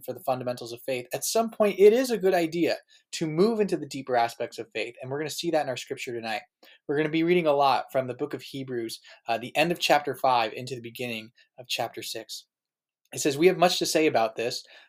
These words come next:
but it is hard to make it clear to you because you no longer try to understand. In fact, though by this time you ought to be teachers,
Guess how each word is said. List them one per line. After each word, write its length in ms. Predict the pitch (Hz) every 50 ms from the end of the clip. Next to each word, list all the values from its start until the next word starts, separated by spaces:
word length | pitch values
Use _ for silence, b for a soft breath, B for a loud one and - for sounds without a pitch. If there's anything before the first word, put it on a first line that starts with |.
| B
but 120 | - 147 151
it 60 | 160
is 120 | 165 156
hard 280 | - - 175 180 208 208
to 60 | 202
make 240 | 185 175 175 175 190
it 160 | 175 143 -
clear 400 | - - - 180 196 220 240 262
to 180 | 254 - - 151
you 200 | 127 120 120 123
because 280 | 127 131 147 139 123
you 380 | 123 123 135 160 196 220 220 208
no 140 | 190 175 156
longer 460 | 151 151 147 147 156 156 151 156 151 147
try 360 | - - - 127 113 113 117 117
to 140 | 120 - 127
understand. 720 | 120 117 107 - - - 127 123 120 110 - - _ _ b b b b b b
In 100 | - 139
fact, 480 | 135 - - 175 175 147 131 143 - - _ _ _ _ _
though 160 | 156 147 160
by 160 | 165 170 156
this 180 | 143 143 139 -
time 280 | - - 147 131 135
you 100 | 135 131
ought 100 | 131 131
to 60 | 131 -
be 100 | 123 120
teachers, 540 | - - - 190 190 - 131 120 120 -